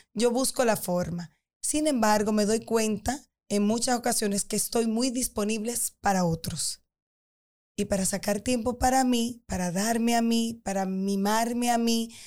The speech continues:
para tener un tiempo de calidad conmigo misma, me cuesta. Y yo creo que como yo, hay muchísimas mujeres y hombres también que, que no hemos cultivado de forma efectiva,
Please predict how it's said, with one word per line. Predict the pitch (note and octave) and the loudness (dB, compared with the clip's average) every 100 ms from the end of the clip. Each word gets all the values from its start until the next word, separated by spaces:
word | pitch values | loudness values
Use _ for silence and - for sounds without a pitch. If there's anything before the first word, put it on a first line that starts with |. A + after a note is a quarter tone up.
| - - | -20 -2
para | G3+ G#3 | 0 2
tener | G3+ G3 G#3 | 0 0 0
un | A3+ | -2
tiempo | A#3 A#3 A3+ | -2 0 2
de | A#3+ A#3 | 0 2
calidad | A#3 A3+ A#3 A3+ A3+ | 0 2 2 0 0
conmigo | F#3 G3 G#3+ A#3+ | -4 -2 0 0
misma, | A#3+ A3+ - A3 A3 | 0 0 -2 -4 -6
me | A3 A3 | -8 -6
cuesta. | G#3+ B3 - - E3+ - _ _ _ - | -4 -2 -2 -2 -6 -8 _ _ _ -2
Y | |
yo | B3 D4 | 0 2
creo | D#4+ | 2
que | C4+ | 0
como | C4 B3+ A#3+ | 0 2 2
yo, | G3 A3 G#3+ - | 2 2 2 0
hay | G#3 A3+ | -4 -2
muchísimas | A#3+ A#3+ A#3 - C4+ C#4 C4+ - G#3+ G3+ | -2 -2 -6 -2 2 2 2 0 -2 0
mujeres | G3+ G3 G#3+ G3+ G3+ G#3 - - - _ | -2 -2 0 2 2 0 -2 -8 -20 _
y | A3+ G#3+ | 2 4
hombres | B3 C4 A#3+ A3+ | 4 4 2 0
también | - G#3 G3 F#3+ F#3+ G3 - _ _ _ _ _ _ | -2 -2 0 0 0 -4 -8 _ _ _ _ _ _
que, | B3+ A3+ - | 0 0 0
que | A#3+ | 0
no | B3+ | 0
hemos | C4+ | -2
cultivado | - C4+ - A3+ G3 A3 B3 A3+ | 0 -2 0 0 4 4 4 4
de | G#3 | 2
forma | - A3+ A#3+ B3 | 2 2 2 0
efectiva, | A#3+ G3 - G#3+ G#3+ A#3+ C4+ E4 | 0 -4 -4 0 2 2 0 -2